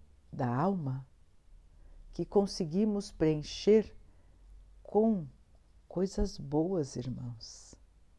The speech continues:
com fé, com trabalho no bem. Se esse medo,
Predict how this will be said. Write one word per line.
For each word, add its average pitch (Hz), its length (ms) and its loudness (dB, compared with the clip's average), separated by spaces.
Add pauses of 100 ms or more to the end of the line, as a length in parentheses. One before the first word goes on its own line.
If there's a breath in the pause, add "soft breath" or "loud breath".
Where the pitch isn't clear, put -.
(1040)
com 156 220 0
fé, 156 520 2 (640)
com 170 160 0
trabalho 170 920 2 (120)
no 175 280 0 (140)
bem. 156 340 0 (2000 soft breath)
Se - 220 4
esse 226 280 6
medo, 160 720 4